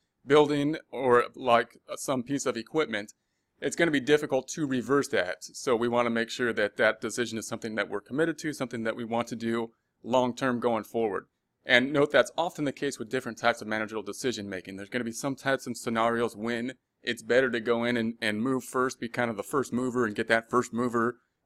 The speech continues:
effect and the benefit from that. Other times that the careful analysis is the better way to go,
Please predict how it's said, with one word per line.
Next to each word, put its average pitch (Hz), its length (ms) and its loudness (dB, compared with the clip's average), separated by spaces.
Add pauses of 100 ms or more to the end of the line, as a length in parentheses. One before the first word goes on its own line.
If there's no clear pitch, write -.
effect 123 560 2
and 117 160 -2
the 107 60 -4
benefit 123 420 0
from 151 240 0
that. 139 280 2 (340)
Other 160 200 6
times 156 300 0
that 131 220 -2
the 135 100 -2
careful 135 400 2
analysis 123 640 0
is 120 240 -4
the 123 140 -6
better 117 280 2
way 113 180 2
to 107 80 -6
go, 117 380 2